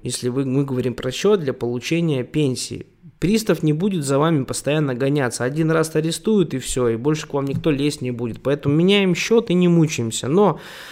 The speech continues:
если же все-таки сложилась такая ситуация, что пристав добрался все-таки до вашей зар-, заработной платы, либо до пенсии, удерживают при этом много, то есть как минимум у вас остается меньше, чем прожиточный минимум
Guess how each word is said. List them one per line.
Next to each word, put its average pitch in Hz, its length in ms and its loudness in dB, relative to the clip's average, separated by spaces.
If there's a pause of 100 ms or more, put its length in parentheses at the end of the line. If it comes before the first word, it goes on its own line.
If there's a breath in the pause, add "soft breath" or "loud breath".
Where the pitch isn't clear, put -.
(440 loud breath)
если 214 320 8
же 170 140 6
все-таки 190 440 4
сложилась 156 520 4
такая 160 340 4
ситуация, 151 560 2
что - 180 -4
пристав 147 420 -4
добрался 143 520 4
все-таки 123 400 -6
до 127 140 2
вашей 131 340 2
зар-, 127 260 -2
заработной 131 540 2
платы, 180 480 0
либо 131 260 -2
до 127 140 -2
пенсии, 180 540 4
удерживают 139 680 4
при 151 160 2
этом 143 180 2
много, 160 640 6 (680)
то 160 120 8
есть 156 160 2
как 151 200 -2
минимум 165 420 6
у 135 80 4
вас 143 380 2
остается 151 680 2
меньше, 147 460 2
чем 127 180 -2
прожиточный 131 640 -2
минимум 165 560 4